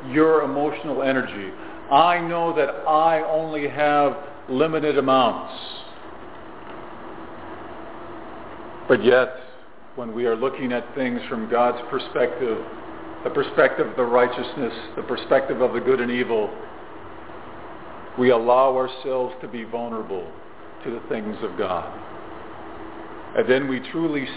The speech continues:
see and understand that the burden that God has given us is not there, because the presence of Christ in our lives has made that burden light.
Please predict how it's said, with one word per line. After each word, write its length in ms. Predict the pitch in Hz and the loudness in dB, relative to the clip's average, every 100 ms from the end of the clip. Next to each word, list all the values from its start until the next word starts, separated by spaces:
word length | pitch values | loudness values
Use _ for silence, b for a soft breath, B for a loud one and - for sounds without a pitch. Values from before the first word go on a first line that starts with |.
| - | -4
see 180 | 147 | 0
and 120 | 139 131 | 0 0
understand 800 | 131 123 - 143 127 127 117 110 | -2 -4 -2 4 4 4 2 4
that 220 | 113 - | 2 2
the 60 | 135 | 2
burden 540 | 127 135 135 127 120 - - - - - - - - | 6 6 6 2 -2 -8 -14 -16 -16 -14 -14 -14 0
that 220 | 123 107 | 0 4
God 560 | 127 127 127 123 107 - - - - - - | 6 8 8 6 4 -4 -12 -14 -14 -14 -4
has 100 | 135 104 117 | -2 2 4
given 240 | 120 110 | 4 4
us 180 | 107 101 - - - - - - - - 123 | 0 -2 -8 -12 -14 -14 -14 -14 -14 -4 -2
is 100 | 101 | 2
not 320 | 113 107 98 | 6 6 6
there, 380 | - 110 92 - - - - - - - - - - - - | 4 4 4 -4 -12 -14 -16 -16 -16 -16 -14 -14 -14 -14 -8
because 420 | 123 - 123 107 - | -6 4 4 4 0
the 80 | |
presence 540 | - - 143 131 135 120 | -4 4 4 4 -2 -8
of 140 | 147 - | -10 -6
Christ 400 | - 131 127 - - | 2 4 4 -2 -10
in 80 | 117 | -4
our 140 | 117 | 0
lives 520 | 110 113 117 113 107 - - - - - - - | 4 8 8 8 4 0 -12 -14 -14 -14 -8 4
has 180 | 135 117 110 | 4 4 -2
made 680 | 110 127 139 139 135 101 113 | 0 4 4 4 2 -2 4
that 640 | 127 127 131 - - - | 6 6 2 -2 -12 -4
burden 580 | 127 135 131 123 113 117 | 4 6 6 4 0 4
light. 380 | 120 117 95 | 6 6 2